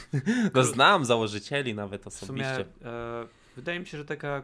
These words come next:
Speaker 2: krótko istniejąca firma z, e, Trójmiasta, zdaje
Speaker 1: Tak.
Speaker 2: się. Mhm.
Speaker 1: Bobek, Bartek Grzelecki i Jacek Wojciechowski.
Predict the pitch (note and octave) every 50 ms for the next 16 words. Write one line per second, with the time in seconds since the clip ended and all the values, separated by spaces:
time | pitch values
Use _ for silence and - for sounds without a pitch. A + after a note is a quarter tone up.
0 | - - - D#3+ D#3+ D#3 - - C#3+ B2+ B2 A#2+ - - - A#2+ A#2+ B2 B2 A#2+
1 | - A2+ G#2+ - - B2 A#2+ A#2+ A#2 A2+ A2+ A2+ A2 G#2+ - - - A2+ A2 A2
2 | A2 G#2+ A2 - B2 A#2+ A#2+ A#2+ A2+ G2+ - - - G#2 - - G2+ G2 - -
3 | B2+ G#2+ G#2+ A2 A2 - _ _ _ _ _ _ - A2 G2 - C3 E3+ G3 A2+
4 | A2+ A2 A2 - - G2 G2 F#2 G2+ G2 G2 G2 - - _ _ _ _ - -
5 | - F#2+ F#2+ G2+ - G2+ F#2+ G#2 G#2 G#2 G2 F#2 G2 G2 F#2+ - - - A2+ A#2
6 | B2 C3 C3 _ _ _ - - - G2+ F#2+ G2 G2 G2+ G#2 G#2 G#2+ G#2+ G#2+ G#2+
7 | G#2 G2+ G#2 G#2 G2+ - G#2+ F#2+ G2 G2 G2 F#2 - - - - G2+ G2 - -
8 | - C3 C3